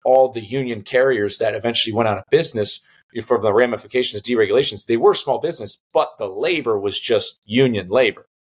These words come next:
That's all. 'Cause we had, you know, sometimes people think that a company's a union.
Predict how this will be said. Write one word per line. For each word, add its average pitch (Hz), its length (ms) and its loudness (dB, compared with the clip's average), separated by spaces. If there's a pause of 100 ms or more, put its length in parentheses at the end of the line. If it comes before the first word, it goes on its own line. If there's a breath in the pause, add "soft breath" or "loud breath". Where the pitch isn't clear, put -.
(200)
That's 110 180 -2
all. 98 100 0
'Cause 110 180 -6
we 127 80 2
had, 120 220 0
you 110 120 -2
know, - 20 0
sometimes 139 460 -4
people 113 260 -6
think 120 380 -4
that 104 240 2 (100)
a 110 80 -8
company's 143 540 -6
a 143 40 -6
union. 156 360 -8